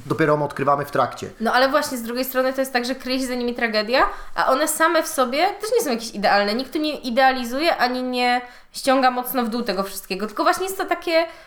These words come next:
Speaker 2: realistyczno-naturalistyczne, jak to powiedzieliśmy, czyli że właśnie, no, no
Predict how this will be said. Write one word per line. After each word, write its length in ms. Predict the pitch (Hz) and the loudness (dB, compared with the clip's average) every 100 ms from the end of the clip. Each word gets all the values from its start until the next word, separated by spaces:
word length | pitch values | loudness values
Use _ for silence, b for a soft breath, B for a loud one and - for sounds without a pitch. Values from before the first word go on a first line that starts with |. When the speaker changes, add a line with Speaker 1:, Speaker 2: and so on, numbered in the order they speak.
| B - | B -6
Speaker 2:
realistyczno-naturalistyczne, 1900 | 226 247 285 302 - 320 311 302 269 - 277 240 254 - 220 214 196 254 359 | 2 4 4 2 2 0 2 2 2 2 4 4 4 2 -2 -2 -2 0 2
jak 140 | 240 | 0
to 100 | 247 | -2
powiedzieliśmy, 640 | 240 226 220 208 214 320 311 | -6 -4 -4 -4 -4 -4 -6
czyli 200 | 285 277 | -4 -4
że 80 | 269 | -2
właśnie, 300 | 285 294 277 B B - - | -2 -2 -6 B B -20 -2
no, 140 | 311 | 0
no 320 | 370 240 247 | 0 -4 0